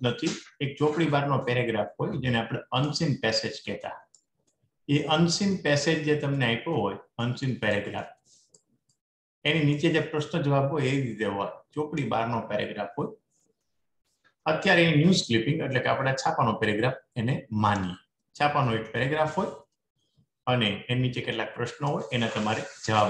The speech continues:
આપવાના હોય. એ ટોપિકને કહેવાય ન્યૂઝ ક્લિપિંગ. પણ આનો શું નિયમ છે કહી દઉં.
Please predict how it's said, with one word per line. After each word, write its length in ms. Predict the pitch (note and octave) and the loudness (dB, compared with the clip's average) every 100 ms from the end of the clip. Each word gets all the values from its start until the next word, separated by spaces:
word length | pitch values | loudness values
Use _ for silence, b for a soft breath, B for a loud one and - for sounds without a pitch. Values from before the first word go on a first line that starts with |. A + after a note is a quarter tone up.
| F#2+ | 0
આપવાના 460 | - - - - | -4 -10 -12 -14
હોય. 80 | - _ B2+ | -20 _ -6
એ 100 | - | -4
ટોપિકને 420 | A2+ A2 A2 G#2+ | -4 -6 -8 -2
કહેવાય 200 | A2+ - - G#2 G#2 | 0 2 -2 -4 0
ન્યૂઝ 240 | G#2+ - - | 0 -2 -10
ક્લિપિંગ. 300 | G#2 - _ _ _ _ b b _ _ _ | -12 -14 _ _ _ _ b b _ _ _
પણ 300 | - - - _ _ - - - C#3+ | -4 -4 -8 _ _ -20 -20 2 6
આનો 180 | G3 G3+ F#3 | 8 6 6
શું 120 | F#3 | 6
નિયમ 240 | E3+ E3 D3+ C3+ | 6 6 4 2
છે 80 | B2+ | 2
કહી 160 | C3 B2+ | 4 4
દઉં. 100 | C3+ | 2